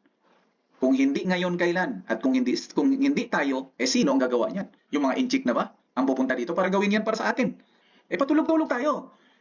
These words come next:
Tigilan na natin yung patulog-tulog. Kailangan na nating gumalaw. Okay, what are the possibilities for us provided for within our constitutional rights? And why not? One, the National Socialist Capitalism Movement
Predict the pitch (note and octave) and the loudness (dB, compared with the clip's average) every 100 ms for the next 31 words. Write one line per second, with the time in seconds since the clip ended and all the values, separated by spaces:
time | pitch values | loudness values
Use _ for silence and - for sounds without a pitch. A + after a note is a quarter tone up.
0 | _ B3+ B3 C4 A#3+ A#3 A3 G#3 G3+ F#3+ | _ 0 2 2 0 0 0 0 0 0
1 | F3 D#3 C#3 - - F#3+ G3 F#3 E3+ D3+ | 2 2 0 -4 -4 -2 0 0 0 0
2 | D3 C3+ A2+ _ _ _ _ _ B2+ D3+ | 0 -2 -2 _ _ _ _ _ 0 2
3 | C#3+ B2+ F2+ - _ _ _ _ _ - | 2 0 -2 -14 _ _ _ _ _ -4
4 | D#3+ G3+ C3+ F#3 G#3 F#3 E3+ E3 D#3 D3+ | -2 0 0 0 0 -2 0 0 0 0
5 | - D3 C3+ - C3+ C#3 C3 C3 G3+ A2 | -4 -2 -4 -4 -2 -2 -2 -2 -2 0
6 | C3 C#3+ B2+ B2 C#3+ C3+ C3+ E3+ F3 A3+ | 0 0 -2 -2 -2 -2 -2 -2 0 0
7 | - - - _ _ _ _ _ - E3+ | -4 -12 -18 _ _ _ _ _ -2 0
8 | D3+ F3 G#3 C#4+ - - - C3 E3 B2 | 2 2 0 -2 -6 -14 -4 -2 0 -2
9 | F2 - A2 B2+ E3 E3+ E3 D#3+ D#3+ - | -6 -4 -2 -2 -2 -2 0 0 -2 -2
10 | E3 E3 C#3+ D3 C#3+ C#3+ C#3 C#3 C3+ C3+ | -2 -2 -2 -4 -2 -2 0 0 2 0
11 | B2 | -2